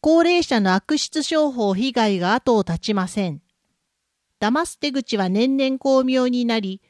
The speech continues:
時には複数人で役柄を演じ分けて勧誘し、お金を騙し取ろうとします。少しでもおかしいと思ったら、消費生活相談室にご相談ください。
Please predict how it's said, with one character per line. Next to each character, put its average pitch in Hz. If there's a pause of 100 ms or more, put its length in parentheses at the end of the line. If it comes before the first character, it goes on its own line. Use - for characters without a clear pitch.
(220)
時 254
に 277
は 202
複 -
数 339
人 269
で 196
役 196
柄 277
を 254
演 254
じ 240
分 240
け 220
て 190
勧 202
誘 208
し、 202 (360)
お -
金 269
を 269
騙 226
し -
取 302
ろ 294
う 285
と 190
し -
ま 143
す。 - (680)
少 -
し -
で 269
も 214
お 202
か 269
し 311
い -
と 220
思 208
っ 214
た 190
ら、 175 (220)
消 277
費 285
生 302
活 -
相 285
談 285
室 -
に 170
ご 165
相 202
談 190
く 180
だ 180
さ 170
い。 147